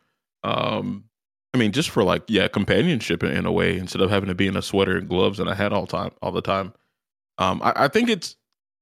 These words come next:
I think when they get towards the end of the show, she's gonna start to, or maybe later even in the season, she's gonna start thinking about that. It's like, "Do I really want this person to pass on?" Um, she knows Andy wants to die, and she's just trying to help right now, I think.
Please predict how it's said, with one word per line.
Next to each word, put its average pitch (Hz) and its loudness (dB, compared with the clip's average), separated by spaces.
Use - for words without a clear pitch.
I 131 2
think 156 -2
when 139 2
they 107 4
get 101 0
towards 107 0
the 87 0
end 90 0
of 85 -4
the 87 -2
show, 85 2
she's 110 0
gonna 98 2
start 92 2
to, 90 2
or 92 4
maybe 95 2
later 90 2
even 90 0
in 90 -4
the 82 -4
season, 92 0
she's - -6
gonna 82 -2
start - -6
thinking 92 -2
about 85 0
that. 65 2
It's 87 -2
like, 85 -2
"Do 95 0
I 82 4
really 82 0
want - -2
this - -8
person - -4
to 55 -8
pass 55 -2
on?" 52 -6
Um, 78 -2
she - 0
knows 143 2
Andy 98 2
wants 95 0
to - -4
die, 85 2
and 85 -2
she's - -6
just 90 -2
trying 87 2
to 76 -2
help - -2
right - 0
now, 101 0
I - 0
think. - -14